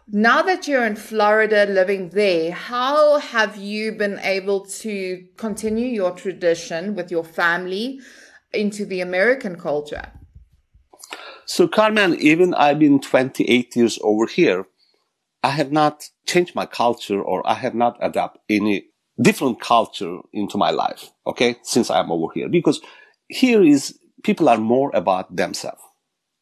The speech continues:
Speaker 2: I love Americans. I love the, you know, the diversity,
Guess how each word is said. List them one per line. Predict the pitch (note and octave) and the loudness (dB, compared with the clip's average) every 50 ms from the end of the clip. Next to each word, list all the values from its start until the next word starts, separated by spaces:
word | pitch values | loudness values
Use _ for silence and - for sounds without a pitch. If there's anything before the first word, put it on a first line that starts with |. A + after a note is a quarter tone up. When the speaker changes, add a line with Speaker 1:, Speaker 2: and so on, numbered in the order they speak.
| _ _ _ _ _ _ _ _ _ _ - - - _ - - _ - | _ _ _ _ _ _ _ _ _ _ -20 -20 -20 _ -20 -8 _ 0
Speaker 2:
I | G2+ | 2
love | G#2 B2 D3 D3 C3 | 4 4 4 2 2
Americans. | A2 G2+ G2+ G2+ G2+ G2 - _ - - - - - - | -4 -8 -8 -8 -8 -8 -10 _ -20 -20 -20 -20 -16 -8
I | - - F#2 | -4 -4 -2
love | F#2 F#2 F#2+ G#2 A2+ A#2+ A#2 A#2 A#2+ A#2+ A#2 - D2+ - | -2 0 2 4 4 4 4 2 -2 -4 -8 -12 -8 -6
the, | F#2 F#2+ F#2 F2+ | -4 -4 -4 -2
you | D#2+ G2+ G2 | -2 -2 -2
know, | F#2 F2 F2+ E2+ - | -2 -4 -8 -8 -4
the | - F2+ F2 E2+ E2 C#2+ | -2 -2 -2 0 -2 -4
diversity, | C2 E2 F#2+ F2+ G#2 A#2+ B2 - - - F2+ - - F#2 - D3 | -2 -2 0 4 4 4 4 2 0 -2 -2 -2 -2 -2 -2 -2